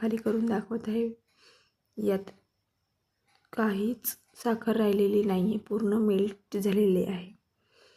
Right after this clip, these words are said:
आपला हा पाक बनवून रेडी आहे. आता आपण यामध्ये तीळ, भाजून घेतलेले तीळ टाकून घेणार आहे. बघा, दाखवत आहे मी इथे. अशा प्रकारे आपला पाक झालेला आहे.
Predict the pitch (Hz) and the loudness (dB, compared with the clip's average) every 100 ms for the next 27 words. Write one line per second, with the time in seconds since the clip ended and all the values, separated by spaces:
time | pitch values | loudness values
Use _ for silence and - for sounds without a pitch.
0 | _ _ _ _ _ _ 196 220 208 208 | _ _ _ _ _ _ -4 0 0 2
1 | 196 190 214 208 202 196 196 220 226 220 | 2 2 2 4 4 4 4 4 4 2
2 | 202 - 180 170 170 180 185 185 208 233 | 0 -4 -4 -4 -4 0 2 2 2 0
3 | 202 208 208 _ _ _ _ _ _ _ | 2 2 0 _ _ _ _ _ _ _
4 | _ _ _ _ _ _ _ 226 220 220 | _ _ _ _ _ _ _ 2 4 2
5 | - 202 208 220 226 233 220 202 202 196 | 0 0 2 4 4 2 2 2 2 2
6 | 214 220 214 202 208 214 214 196 220 185 | 0 2 0 2 2 4 2 2 0 -2
7 | 190 196 _ _ _ _ _ _ _ _ | -4 -6 _ _ _ _ _ _ _ _
8 | _ _ _ _ _ _ _ _ _ _ | _ _ _ _ _ _ _ _ _ _
9 | _ _ _ 214 202 196 190 196 196 240 | _ _ _ -2 0 0 0 -2 -2 -2
10 | 233 220 202 190 190 208 226 - _ _ | 0 2 2 0 -2 -4 -4 -8 _ _
11 | _ _ _ _ _ _ _ _ _ _ | _ _ _ _ _ _ _ _ _ _
12 | _ _ _ _ _ 196 208 208 190 185 | _ _ _ _ _ -6 -4 -2 -4 -2
13 | 185 185 185 196 190 185 180 185 196 208 | -2 -2 -2 -6 -4 -2 0 0 0 2
14 | 208 202 202 196 | 2 0 -2 -4